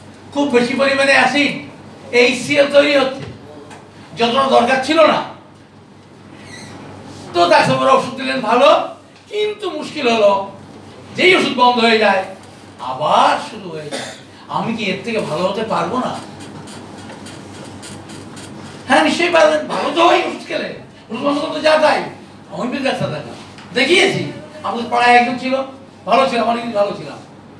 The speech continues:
আবার হলো। এবার শহরে গিয়ে দেখালাম,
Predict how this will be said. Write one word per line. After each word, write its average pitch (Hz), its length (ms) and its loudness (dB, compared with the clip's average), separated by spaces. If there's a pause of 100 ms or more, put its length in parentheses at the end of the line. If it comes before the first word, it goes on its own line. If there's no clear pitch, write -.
(220)
আবার 240 300 6
হলো। 240 260 4 (600)
এবার 233 200 -10
শহরে 226 280 4
গিয়ে 240 140 0
দেখালাম, 233 440 0